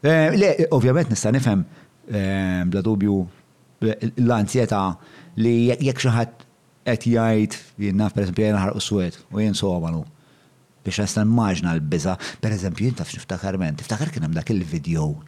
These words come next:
Kien hemm wieħed kien għamel video. Em, u fil-karozza,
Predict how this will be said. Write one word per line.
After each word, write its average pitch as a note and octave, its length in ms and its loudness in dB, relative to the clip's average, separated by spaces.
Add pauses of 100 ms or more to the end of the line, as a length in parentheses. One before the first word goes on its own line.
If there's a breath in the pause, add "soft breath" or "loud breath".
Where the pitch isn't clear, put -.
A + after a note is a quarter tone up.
(480 soft breath)
Kien C#3+ 160 2
hemm G#2 100 2
wieħed E2+ 220 -2
kien G#2+ 100 0
għamel G2 240 0
video. F2 380 0 (580 loud breath)
Em, G#2+ 320 2
u B2+ 240 2
fil-karozza, A#2 840 0